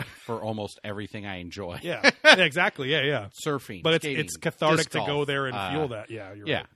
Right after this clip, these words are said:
Speaker 2: right.
Speaker 1: Uh, but, I mean, it's a fun place. It's just these
Speaker 2: Yeah.
Speaker 1: fucking people.
Speaker 2: Right.
Speaker 1: But, so if you look up, like, uh, gangs of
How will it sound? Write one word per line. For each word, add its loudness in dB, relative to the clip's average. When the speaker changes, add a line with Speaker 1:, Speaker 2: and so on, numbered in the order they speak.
Speaker 2:
right. -10
Speaker 1:
Uh, -8
but, -2
I 2
mean, 2
it's -2
a -8
fun -4
place. -8
It's -12
just -10
these -6
Speaker 2:
Yeah. -6
Speaker 1:
fucking -12
people. -12
Speaker 2:
Right. -12
Speaker 1:
But, 0
so -2
if -6
you -2
look -4
up, -4
like, -6
uh, -8
gangs -6
of -6